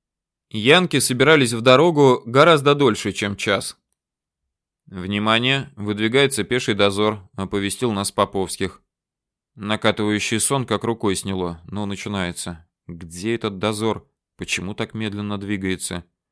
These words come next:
Вскоре он показался. Вот они, рейнджеры. Бинокль у меня есть, можно в подробностях рассмотреть, что за противник у нас. Солнца нет,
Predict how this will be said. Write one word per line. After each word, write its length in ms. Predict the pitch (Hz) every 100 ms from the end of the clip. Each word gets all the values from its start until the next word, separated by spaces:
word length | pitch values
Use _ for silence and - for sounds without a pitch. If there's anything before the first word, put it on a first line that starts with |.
| _ _ _ _ _ _ _
Вскоре 360 | - - 117 120
он 80 | 107
показался. 680 | - 101 95 90 92 - - _ _ _ _ _ _ _ _
Вот 460 | 95 110 117 110 92
они, 320 | 87 82 78 _
рейнджеры. 760 | 92 95 98 98 95 95 87 - _ _ - _ -
Бинокль 480 | 95 120 185 123 107
у 40 |
меня 260 | 101 110 120
есть, 460 | 101 98 95 -
можно 340 | 98 123 127 117
в 60 |
подробностях 760 | - 113 107 107 107 95 98 95
рассмотреть, 540 | 95 - 95 98 92
что 260 | - - 110
за 120 | 101
противник 640 | - 95 - 101 95 -
у 60 | 92
нас. 320 | 90 87 - _ _ _ _
Солнца 460 | - 143 156 131 90
нет, 340 | 104 127 -